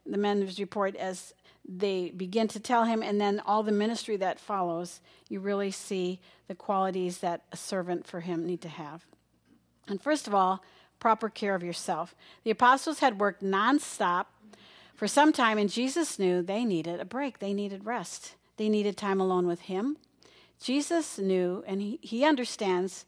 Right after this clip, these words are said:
how important it is for those who serve him over and over, day after day after day. You need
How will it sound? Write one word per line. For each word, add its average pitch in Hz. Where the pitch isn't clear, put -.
how 208
important 233
it 202
is 190
for 190
those 196
who 190
serve 208
him 185
over 202
and 196
over, 196
day 190
after 208
day 190
after 190
day. 185
You 180
need 185